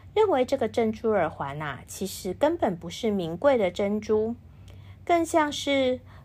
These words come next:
抛光过的席制品而已。不过，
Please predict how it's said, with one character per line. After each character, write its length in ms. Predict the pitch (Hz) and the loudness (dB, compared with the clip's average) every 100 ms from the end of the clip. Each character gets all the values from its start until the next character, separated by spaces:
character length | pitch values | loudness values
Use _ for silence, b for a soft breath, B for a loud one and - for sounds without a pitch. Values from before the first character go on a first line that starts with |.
| - | -12
抛 280 | - 254 247 | 0 4 4
光 320 | - 247 247 | 4 4 2
过 280 | 247 247 190 | 2 4 4
的 200 | 170 165 | -2 -4
席 380 | - - 165 | -6 -6 -6
制 260 | 190 302 285 | -4 -4 -4
品 360 | 208 - 156 143 | -4 -6 -6 -4
而 180 | 135 | -4
已。 180 | 151 - - - - - - - - - - - | -4 -6 -14 -20 -20 -20 -20 -20 -20 -20 -20 -2
不 120 | 240 | 2
过， 420 | 285 330 294 277 | 6 8 8 4